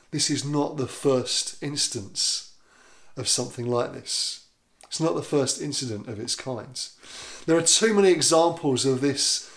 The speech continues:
type of behaviour. And before we quickly say, "Well, that was in the U S and we're in the U K, and things are different here,"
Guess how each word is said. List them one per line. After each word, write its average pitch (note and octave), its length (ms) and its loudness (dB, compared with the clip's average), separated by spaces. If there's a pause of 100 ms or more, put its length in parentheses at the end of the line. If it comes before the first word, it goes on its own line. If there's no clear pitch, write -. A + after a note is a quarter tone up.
type - 360 2
of C3 60 0
behaviour. C3 640 2 (680)
And E3+ 100 4
before G3 360 10
we G3+ 120 6
quickly A3 440 2
say, E3 300 2
"Well, D#3 160 4
that F3+ 200 2
was E3+ 180 2
in E3 120 0
the D3+ 80 0
U D3+ 240 4
S D3+ 260 2
and C3+ 100 0
we're D3+ 160 2
in D#3 120 4
the D3 60 0
U D3+ 180 2
K, C#3 460 0 (440)
and C#3+ 100 -4
things D#3 240 2
are D#3+ 60 0
different D3 520 0
here," A#2+ 420 0